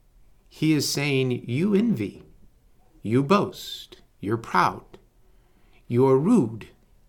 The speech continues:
you're self-serving, self-seeking, you're easily angered, y-, you keep account of wrongs, you seem to rejoice in evil."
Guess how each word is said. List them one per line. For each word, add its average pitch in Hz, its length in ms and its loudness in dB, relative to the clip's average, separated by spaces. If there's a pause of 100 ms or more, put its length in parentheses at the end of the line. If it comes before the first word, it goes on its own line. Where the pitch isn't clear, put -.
(440)
you're 117 100 -4
self-serving, 165 760 -2
self-seeking, - 880 -6 (880)
you're 139 180 0
easily 202 520 0
angered, 170 540 -4 (1000)
y-, 131 140 -4
you 165 240 2
keep 269 260 0
account 254 480 -2 (100)
of 117 220 -2
wrongs, - 760 -6 (920)
you 127 100 -2
seem 202 200 2
to 269 100 2
rejoice 196 680 -2
in 139 100 -2
evil." 190 460 -2